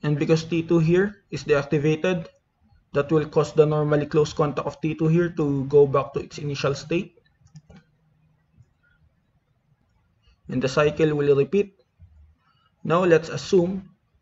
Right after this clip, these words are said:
that the count value of counter zero is complete. As you can see here, there's a diversion between Y zero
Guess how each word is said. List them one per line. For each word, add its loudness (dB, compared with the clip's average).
that 2
the 4
count -2
value 2
of -8
counter 2
zero 0
is -6
complete. -2
As -8
you -4
can 0
see -2
here, 2
there's 2
a 8
diversion 4
between -2
Y 8
zero 2